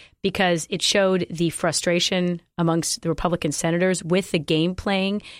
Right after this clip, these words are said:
and the politicization here. And I think also because he spoke for a lot of Americans in that moment, of people who, and I, and he's right, the American people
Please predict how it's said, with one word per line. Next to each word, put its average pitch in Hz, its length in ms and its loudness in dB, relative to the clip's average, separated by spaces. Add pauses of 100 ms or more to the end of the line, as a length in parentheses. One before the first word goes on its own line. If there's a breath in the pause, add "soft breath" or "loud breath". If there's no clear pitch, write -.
(140 loud breath)
and 160 100 2
the 147 60 0
politicization 175 800 0
here. 202 160 0 (260 loud breath)
And 208 80 4
I 202 60 2
think 262 180 2
also 269 260 2
because 226 400 2 (280 loud breath)
he 269 240 2
spoke - 400 0
for 196 120 2
a 175 80 4
lot 160 200 2
of 156 80 0
Americans 160 560 0
in 156 80 -4
that 143 120 -2
moment, 143 280 -4
of - 100 -4
people 190 320 0
who, 190 200 0
and 175 120 2
I, 175 180 0
and 185 140 0
he's 190 220 0
right, 208 160 2
the 160 80 0
American 175 260 0
people 185 340 -2